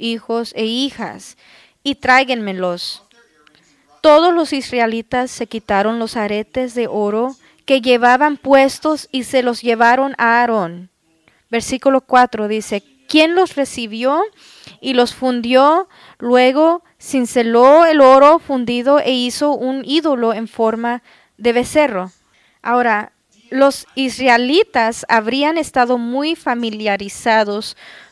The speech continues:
con la adoración de ídolos. Eh, estaban rodeados por, por eso en Egipto, por ello en Egipto. Am, era muy común en, en el mundo antiguo.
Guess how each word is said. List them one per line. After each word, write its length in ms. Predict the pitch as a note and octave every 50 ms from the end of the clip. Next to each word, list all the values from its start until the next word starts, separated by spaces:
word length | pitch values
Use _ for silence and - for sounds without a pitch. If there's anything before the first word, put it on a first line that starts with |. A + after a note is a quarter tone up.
| _ _ _
con 440 | - C#4 C#4 C4 B3+ B3+ B3+ B3 B3
la 80 | A#3
adoración 720 | A3+ G#3+ A#3 A#3 A3+ A3 - - - - C4 B3 B3+ B3+ B3+
de 100 | A#3+ A3+
ídolos. 880 | G#3 - A3+ A#3 G#3 G#3+ G3+ F3+ E3+ E3 D#3 G#2 G2+ - - - - _ _ _ _ _ _ _ _ _ _ _ _
Eh, 160 | E3 - - B3
estaban 540 | C#4 - - C4+ B3+ B3+ C4 D4 D#4+ D#4
rodeados 800 | C4 A#3 A3+ G#3+ G3+ A3+ C#4+ E4 G#4+ B4 F#4+ D4 G#3+ G#3+ - -
por, 460 | - - B3+ A#3+ A3+ A3+ G#3 G3+ - _ _ _ _ _ _ _ _ _ _ _
por 220 | C4 C4+ C4 C4
eso 460 | C4+ D4 F4 F4+ - - D4+ C4+ C4
en 180 | B3+ C4 C4 C4+
Egipto, 600 | C#4 C4+ - E4+ F#4+ A4 - _ - G#3+ F#3+ F#3+
por 240 | F#3+ _ A#3 A#3 A#3+
ello 400 | C4 C#4+ C#4+ D4 C#4+ C4+ A#3+ F3
en 200 | - A#3 A#3 A#3
Egipto. 580 | A#3 A#3 - - F4+ F4 - _ A3+ G3 F#3+ - - - - - - _ _ _ -
Am, 680 | B3+ A#3+ A#3+ A#3+ A#3 A3 G#3+ G#3+ G#3+ G#3+ G#3+ G#3 - - _ _
era 240 | - C#4+ D#4 F4+ F4
muy 280 | D#4 D#4+ E4 F#4+ G#4+
común 560 | F#4+ - F4 C4 A#3+ A#3 B3+ C#4 D4+ D4+ C4+
en, 140 | A#3+ A#3 A3+ A3+
en 180 | - B3 A#3+
el 120 | A#3 A3 G#3+
mundo 300 | A3 A3+ A#3+ A#3+ A#3+ C4
antiguo. 680 | A#3+ A#3 A3 - C4 C4 B3+ A3 G3+ F#3+ F3 E3 -